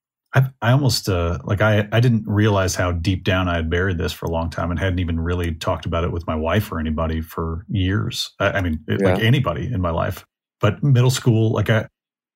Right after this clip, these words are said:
Speaker 1: I was, uh, I was bullied pretty hard in middle school. I was called fag. I was called gay.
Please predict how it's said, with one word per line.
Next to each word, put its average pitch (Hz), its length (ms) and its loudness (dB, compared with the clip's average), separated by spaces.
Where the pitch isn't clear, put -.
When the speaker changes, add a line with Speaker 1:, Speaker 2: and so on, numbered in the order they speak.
Speaker 1:
I 110 80 6
was, 113 240 4
uh, 107 160 4
I 104 60 2
was 110 120 4
bullied 113 340 2
pretty 110 160 2
hard 95 200 2
in 92 40 0
middle 95 160 0
school. 107 360 -2
I 92 80 2
was 101 120 0
called 95 360 -2
fag. 95 300 2
I 98 60 0
was 95 120 -2
called 90 280 -2
gay. 95 480 0